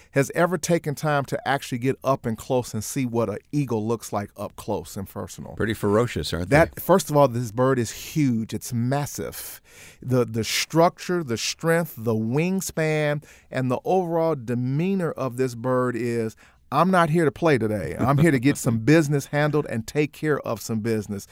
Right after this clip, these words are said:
Speaker 1: It says that we will mount up on the wings like an eagle. And eagles have certain personality traits that are interesting to understand. Eagles never travel in packs.
Speaker 2: Hmm.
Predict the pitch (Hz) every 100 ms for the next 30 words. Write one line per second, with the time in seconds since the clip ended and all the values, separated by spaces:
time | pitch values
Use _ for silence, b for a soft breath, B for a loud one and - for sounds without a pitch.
0 | B B B 147 - 170 135 127 120 131
1 | 208 180 139 113 113 123 127 156 180 -
2 | 160 - 139 120 110 127 151 151 110 120
3 | 123 123 113 - - 190 151 107 - B
4 | B B B - 156 - 247 262 240 202
5 | 208 - 214 214 190 196 202 196 175 180
6 | 185 143 - 147 113 - 127 120 - 151
7 | 147 127 135 127 - 131 120 - 127 117
8 | 107 - - 185 202 208 190 143 143 160
9 | 160 180 - 151 147 147 151 123 127 -
10 | 135 - - - - - - - 240